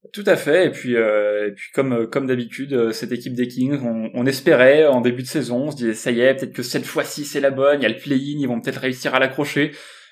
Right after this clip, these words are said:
Et, euh, et comme chaque saison depuis maintenant quinze ans, hein, ça fait quinze ans qu'ils n'ont pas connu les playoffs, euh, et bah, et bah toujours, euh, toujours une déception, euh, trente et un quarante et un, la pire défense de la ligue, la deuxième pire défense de tous les temps. Malgré tout, euh,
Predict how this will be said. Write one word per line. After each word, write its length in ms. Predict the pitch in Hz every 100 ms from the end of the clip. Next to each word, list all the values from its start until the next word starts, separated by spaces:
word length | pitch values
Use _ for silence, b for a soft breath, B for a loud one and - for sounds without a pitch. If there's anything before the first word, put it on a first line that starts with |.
| B
Et, 160 | 127 127
euh, 400 | 123 117 113 110
et 120 | 107
comme 160 | 110 139
chaque 180 | 147 139
saison 300 | 147 127 127
depuis 240 | 123 123
maintenant 260 | 120 147 220
quinze 260 | 220 147
ans, 240 | 139 190 123
hein, 60 |
ça 140 | 123 127
fait 100 | 170
quinze 240 | 156 117
ans 80 | 123
qu'ils 160 | 127
n'ont 80 | 120
pas 140 | 107 113
connu 200 | 123 120
les 140 | 120
playoffs, 460 | 120 110 117 - 117
euh, 420 | 110 104 104 101 b b b b b
et 120 | - 95
bah, 380 | 110 113 98
et 40 | 104
bah 100 | 104
toujours, 440 | - 120 135 139
euh, 80 | 110
toujours 260 | 107 139 143
une 40 |
déception, 600 | 127 131 - 127 143 151
euh, 260 | 110 104 104 b b _
trente 320 | - - 147 151
et 20 |
un 100 | 143
quarante 380 | 143 131 131 139
et 80 |
un, 240 | 131 139 165
la 100 | 117
pire 300 | - 208 156
défense 320 | 160 170 156
de 80 | 143
la 80 | 143
ligue, 220 | 147 185
la 100 | 113
deuxième 480 | 113 196 165 190 180
pire 160 | 180
défense 380 | 147 151 165 147
de 80 | 143
tous 120 | 147
les 120 | 139
temps. 260 | 139 170 190 B B B -
Malgré 540 | 185 123 127 127 135
tout, 320 | 131 160 196 190 B B B B B _ -
euh, 200 | 113